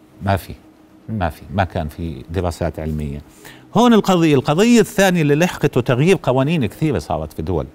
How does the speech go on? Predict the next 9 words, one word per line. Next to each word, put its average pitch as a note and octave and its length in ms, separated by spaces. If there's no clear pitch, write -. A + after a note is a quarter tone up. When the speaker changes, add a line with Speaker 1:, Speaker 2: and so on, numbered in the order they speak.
Speaker 2:
مم. F#2 60
Speaker 1:
كانت C#3+ 240
دول F3+ 260
تجرم B2+ 540
تجريم، A2+ 760
آه، D#2+ 840
تجريم C#3 480
يعتبر C#3+ 380
جرم، B2+ 320